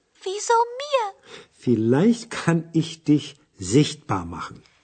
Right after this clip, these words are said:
Speaker 1: Nein, nein, ich will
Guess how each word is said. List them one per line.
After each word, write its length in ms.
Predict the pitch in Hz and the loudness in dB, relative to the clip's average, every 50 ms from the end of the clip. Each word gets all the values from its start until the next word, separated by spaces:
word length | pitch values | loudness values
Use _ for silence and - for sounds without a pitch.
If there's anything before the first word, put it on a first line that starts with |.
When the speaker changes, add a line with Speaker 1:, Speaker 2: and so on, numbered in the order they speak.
| _ _ _ _ _ _ _ _ - 508 554 587 659 | _ _ _ _ _ _ _ _ -12 -8 -2 0 0
Speaker 1:
Nein, 220 | 679 640 539 427 359 - _ _ _ _ _ _ - - _ _ - 554 605 622 | 2 2 0 -4 -6 -12 _ _ _ _ _ _ -20 -20 _ _ -10 -2 2 2
nein, 240 | 659 698 571 480 403 370 - _ _ _ _ _ _ _ - - - | 2 2 2 -2 -8 -14 -20 _ _ _ _ _ _ _ -6 -6 -6
ich 80 | 622 - - 539 | -6 -4 0 0
will 120 | 571 605 | 0 0